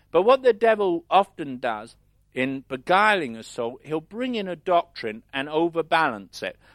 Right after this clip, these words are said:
For instance, there is the overbalance on the gifts of healing, you know, until everything is the gift of healing, or the gifts of the Spirit, the charismata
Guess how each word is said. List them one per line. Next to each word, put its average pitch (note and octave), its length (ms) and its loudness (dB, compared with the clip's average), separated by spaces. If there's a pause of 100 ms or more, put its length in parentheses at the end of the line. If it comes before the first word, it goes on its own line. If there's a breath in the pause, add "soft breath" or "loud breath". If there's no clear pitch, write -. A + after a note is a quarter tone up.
For G#3 200 6
instance, A#2+ 600 -6 (260)
there D#3 240 2
is D3 180 -2
the E3 120 0
overbalance D3+ 920 0
on A#2+ 140 -4
the B2+ 60 -10
gifts B2 320 -12
of C3 120 -14
healing, C#3+ 520 -12
you A#2+ 120 -18
know, A#2 180 -6 (140)
until A#2+ 720 -6 (260)
everything D#3 560 -2
is A2+ 160 -8
the A#2+ 80 -14
gift B2+ 280 -6
of A2 100 -12
healing, C#3+ 420 -8 (380)
or B2+ 240 4
the A#2+ 100 -6
gifts D3+ 300 -4
of C#3+ 80 -8
the C3+ 80 -10
Spirit, - 500 -2
the G#2+ 80 -8
charismata D3+ 1160 -4